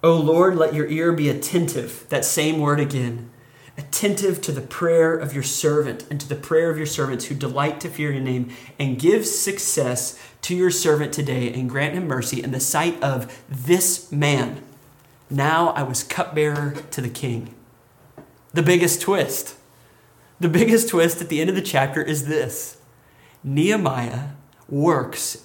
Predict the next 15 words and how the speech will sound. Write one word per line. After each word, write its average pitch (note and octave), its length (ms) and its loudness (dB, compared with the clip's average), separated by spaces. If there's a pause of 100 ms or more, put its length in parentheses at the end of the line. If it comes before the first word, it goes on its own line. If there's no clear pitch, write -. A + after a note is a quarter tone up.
(140)
every D#3 440 0
day A#2+ 580 -2
in C#3+ 100 0
the C#3 80 2
presence C#3 840 0 (560)
of C#3+ 300 0
arguably C#3+ 720 2
the C3+ 80 0
most C#3 240 4
powerful F3 380 2
man D3 180 0
on C#3+ 100 2
the C3 60 -2
planet C3+ 520 -4
and F#3+ 760 4